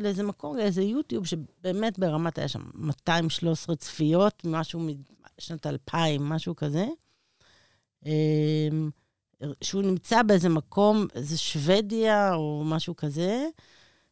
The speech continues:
אמ, ובאיזה מתנס, יש שם איזה עשרה אנשים, לא יודעת, הוא בעצמו יושב-, מראש יושב שם, לא ברור איך הוא הגיע לשם.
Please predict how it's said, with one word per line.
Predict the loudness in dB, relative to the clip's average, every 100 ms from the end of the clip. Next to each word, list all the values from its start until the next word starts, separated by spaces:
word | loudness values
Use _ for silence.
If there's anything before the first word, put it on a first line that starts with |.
| _
אמ, | -2 2 2 2 2 0 -4 -8 -8 -2 -2 -4 _ _ _ _ _ _ _ _ -4
ובאיזה | 0 2
מתנס, | 2 0 -2 0 0 -4 -8
יש | -6 -4
שם | -2
איזה | -2
עשרה | -4 -6 -4 -2 0
אנשים, | -2 -2 -2 -2 0
לא | -2
יודעת, | -2 -6 -12
הוא | -8
בעצמו | -2 -2 -2 -2
יושב-, | -2 -4 -6 -4
מראש | -2 0 0
יושב | -2 -2 -2
שם, | -2 -2
לא | 0
ברור | 0 0 0
איך | -4
הוא | -2 -2
הגיע | 0 -2
לשם. | -2 -2 -4